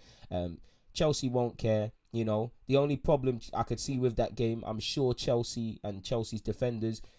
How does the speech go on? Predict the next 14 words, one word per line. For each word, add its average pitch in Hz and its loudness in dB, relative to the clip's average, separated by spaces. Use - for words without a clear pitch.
considering 127 -2
they've 117 2
been 113 0
putting 113 0
a 110 0
run 120 2
of 113 -2
form 120 -2
together 104 -2
in 101 -6
terms 110 -2
of 101 -4
clean 110 -4
sheets, 110 -4